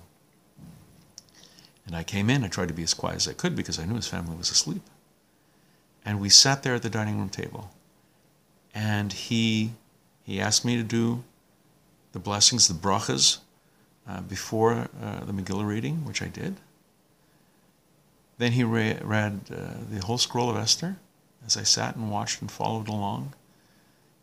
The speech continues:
in, uh, in my siddur. I said the after bracha. By the time we finished, it was probably, I don't know, twenty to three. I thanked him profusely.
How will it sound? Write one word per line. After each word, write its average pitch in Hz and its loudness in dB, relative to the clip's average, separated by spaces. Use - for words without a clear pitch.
in, 98 -6
uh, 104 -8
in 98 -6
my 98 -4
siddur. 147 2
I 113 0
said 110 8
the 101 -2
after 107 0
bracha. 131 0
By 131 2
the 135 4
time 190 4
we 208 4
finished, 156 0
it 117 -6
was 110 2
probably, 113 2
I 92 -4
don't 92 -6
know, - -12
twenty 127 2
to 117 2
three. 131 0
I 113 -6
thanked 143 2
him 120 2
profusely. - -2